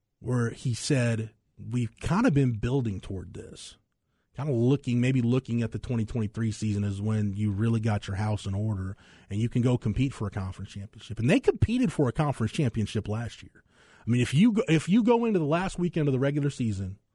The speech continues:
you go into your finale, mathematically still alive for a conference championship, then depending on what school you're at, you can look at Texas. I've always said eight and four in the regular season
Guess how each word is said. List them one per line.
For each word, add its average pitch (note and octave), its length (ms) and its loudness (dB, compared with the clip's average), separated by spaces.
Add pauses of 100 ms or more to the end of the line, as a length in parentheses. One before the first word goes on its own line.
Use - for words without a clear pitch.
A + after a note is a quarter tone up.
(260)
you C#3 120 -2
go F#3 120 6
into E3+ 120 2
your D#3+ 120 4
finale, A#2 480 2
mathematically D3 680 2
still D#3+ 240 2
alive C#3 500 2 (340)
for A#2 100 0
a A2 40 -2
conference C#3 360 0
championship, D3 640 -2 (260)
then C3+ 380 4 (1500)
depending D#3+ 400 4
on D3 140 4
what C#3+ 120 0
school D#3+ 280 4
you're G#2+ 140 0
at, A#2 220 -2 (120)
you C#3 100 -2
can C#3 140 2
look C3 100 2
at A2 80 -6
Texas. C3+ 340 0
I've A#2+ 160 2
always C#3 220 4
said C#3+ 160 0
eight C#3 180 -2
and C3+ 100 0
four C3+ 280 4
in A2+ 60 0
the A#2 60 0
regular C3 260 4
season A2+ 340 2